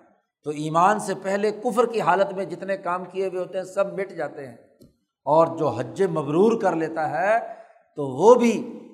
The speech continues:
اس حج سے پہلے کے جتنے بھی تمام کام ہیں وہ بھی اس کے مٹ جاتے ہیں، برے کام ختم ہو جاتے ہیں۔ لیکن وہ تبھی ہے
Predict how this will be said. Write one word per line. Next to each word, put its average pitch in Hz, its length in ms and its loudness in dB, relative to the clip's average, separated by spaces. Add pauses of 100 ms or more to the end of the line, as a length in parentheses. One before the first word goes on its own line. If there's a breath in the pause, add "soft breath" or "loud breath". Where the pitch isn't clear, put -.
(140)
اس - 240 -2
حج 202 200 8
سے 226 180 2
پہلے 226 400 6
کے 233 120 2
جتنے 202 340 -4
بھی 190 100 -8
تمام 185 480 -2
کام 185 280 0
ہیں 185 100 -4
وہ 180 140 -6
بھی 185 140 -6
اس 160 120 -8
کے 175 120 -10
مٹ 160 220 -8
جاتے 120 300 -12
ہیں، - 200 -20 (280)
برے 151 220 -8
کام 139 240 -6
ختم 165 260 -14
ہو 143 80 -10
جاتے 120 280 -16
ہیں۔ - 220 -20 (540)
لیکن 139 260 -8
وہ 214 140 2
تبھی 220 420 0
ہے - 300 -8